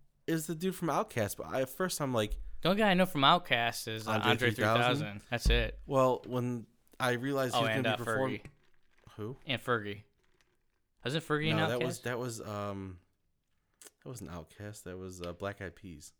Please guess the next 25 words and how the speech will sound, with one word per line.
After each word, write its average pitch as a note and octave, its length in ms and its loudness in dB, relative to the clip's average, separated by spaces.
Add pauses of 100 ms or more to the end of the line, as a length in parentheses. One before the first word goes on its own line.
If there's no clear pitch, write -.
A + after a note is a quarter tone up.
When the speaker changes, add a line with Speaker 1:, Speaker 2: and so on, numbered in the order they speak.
(280)
Speaker 2:
Oh, B2+ 360 6
whatever. G#2 340 0 (520)
Speaker 1:
<laughs> - 380 -2
Speaker 2:
Same C3+ 340 0 (120)
tomato, C#3+ 540 8
tomato, A2+ 680 2
whatever. C3 760 8
Speaker 1:
<laughs> - 1160 4
Speaker 2:
Is G3 120 2
it D#4 80 6
really? G3 360 8
Oh, - 100 4
Speaker 1:
Yeah, E3+ 280 12
Speaker 2:
shit. G3 160 2
Speaker 1:
yeah, C#3+ 120 8
yeah. C3 220 2 (880)
Outkast F#3 400 2
was D#3 120 -2
just C#3+ 220 -4
Andre C#3 280 0
three C#3 160 -8
thousand A#2+ 340 -2
and G#2 100 -6
Big C3 200 -6
Boi. D#2 80 -12